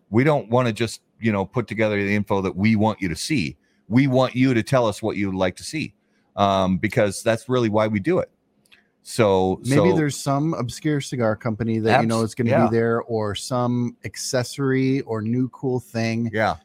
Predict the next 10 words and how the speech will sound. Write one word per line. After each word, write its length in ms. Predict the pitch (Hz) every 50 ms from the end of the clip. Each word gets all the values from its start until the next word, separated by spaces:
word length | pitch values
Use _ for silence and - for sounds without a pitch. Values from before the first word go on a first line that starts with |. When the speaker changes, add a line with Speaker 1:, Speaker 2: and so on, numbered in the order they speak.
| _ _ _ -
Speaker 2:
um, 540 | 104 107 110 107 104 104 107 104 101 101 107 110 110
that 300 | 117 113 107 107 104 - _ _ _ _ _ _ _ _ 127
we 140 | 117 131 135
haven't, 340 | 127 117 131 - 117 110 -
'cause 180 | - 127 113
we 140 | 120 160 196
don't 180 | 220 214 - -
hear 200 | - 135 143 147
about 240 | 127 117 107 - - -
everything. 600 | 117 117 139 139 120 - 110 107 117 131 139